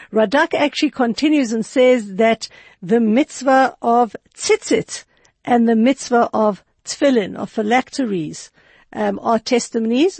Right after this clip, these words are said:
are mitzvot that are called Edot, testimonies. Why? Because what do we say about tzitzis? "Uri'item o-, um, oisam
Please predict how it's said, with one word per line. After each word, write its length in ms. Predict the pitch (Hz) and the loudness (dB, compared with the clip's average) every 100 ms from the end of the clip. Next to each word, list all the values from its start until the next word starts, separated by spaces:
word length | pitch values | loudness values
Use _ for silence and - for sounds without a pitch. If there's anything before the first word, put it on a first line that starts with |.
| - | -6
are 420 | 220 214 214 214 _ - | 0 2 0 -2 _ -6
mitzvot 540 | 208 226 - 214 220 | -2 -2 -2 -4 -4
that 300 | 190 208 190 - | -4 -6 -6 -10
are 120 | - | -12
called 380 | 196 - 226 208 - | -8 0 0 0 -4
Edot, 480 | 233 214 240 349 - | -2 0 0 -2 -8
testimonies. 580 | - 196 - 202 233 202 | -8 -8 -8 -8 -6 -4
Why? 360 | 190 196 330 370 - - - - - | -2 0 -2 -6 -16 -20 -20 -18 -10
Because 480 | 233 226 220 214 - _ _ _ _ _ _ _ _ _ _ _ _ | -4 2 2 0 -14 _ _ _ _ _ _ _ _ _ _ _ _
what 200 | 233 254 | -2 2
do 80 | 285 | 4
we 100 | 294 | 2
say 260 | - 269 247 | 2 2 2
about 280 | 196 311 | 0 -10
tzitzis? 400 | - 262 320 311 - | -6 -4 -2 -2 -2
"Uri'item 800 | 226 233 - 302 - 302 277 254 _ - | -2 -2 -2 -2 0 2 2 0 _ 0
o-, 240 | 247 269 - | 2 2 0
um, 260 | 233 226 | -2 0
oisam 540 | - 254 - 247 254 | 0 -2 0 0 0